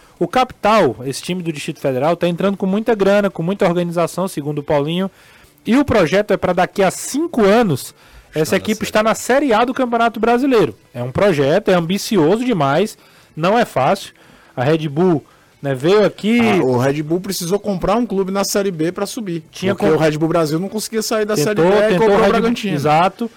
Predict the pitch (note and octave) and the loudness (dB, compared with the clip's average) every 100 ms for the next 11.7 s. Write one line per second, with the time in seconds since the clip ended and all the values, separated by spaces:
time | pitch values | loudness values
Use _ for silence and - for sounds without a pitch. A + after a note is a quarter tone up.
0 | - B2+ D3 E3+ D#3+ D3+ F3+ E3+ E3 D#3 | -10 -4 -2 -2 -6 -2 -2 -4 -8 -6
1 | D3+ B2+ B2+ B2 G#2 G#2+ F2+ B2 F#3 G#2 | -6 -6 -6 -6 -4 -6 -6 -8 -8 -10
2 | F#2 F2+ A2+ - G#2 F#2 A2 E3 D3 B2 | -10 -12 -12 -10 -10 -8 -4 -4 -4 -6
3 | C#3 C#3+ C#3+ C#3+ C#3 F3 - D#3 D3 C#3 | -10 -8 -8 -8 -10 -10 -12 -10 -10 -10
4 | C3 B2 A#2 G#2 G#2 D3+ C#3+ E3+ F#3 F3+ | -8 -8 -10 -10 -10 -10 -8 -8 -8 -8
5 | D#3+ E3 D3 C3 D3+ B2+ B2+ D#3 F#3 G3 | -8 -8 -10 -10 -8 -6 -6 -6 -6 -8
6 | F3 E3+ D3+ B2+ C3+ A#2+ - - A#2 B2+ | -6 -8 -8 -6 -4 -4 -6 -10 -6 -2
7 | B2 D#3+ F3 D3 B2 C#3+ C3+ C#3 B2+ C#3 | 0 0 0 -2 0 0 0 0 -2 -8
8 | - A#2 C3+ B2+ B2 A#2+ A#2+ B2 A#2 A#2+ | -10 -6 -4 -4 -4 -6 -6 -6 -4 -4
9 | G2 A#2 G#2 A#2 F#2 C3 F#3 A#2+ A2 - | -6 -8 -6 -6 -6 -8 -8 -10 -10 -10
10 | G#2+ A#2 A#2 G#2+ G2 F2+ - D3 C#3+ G2+ | -12 -12 -12 -14 -14 -14 -8 -4 -4 -6
11 | E2 - A2 - A2+ G#2+ F#2 | -10 -8 -6 -4 -4 -2 -4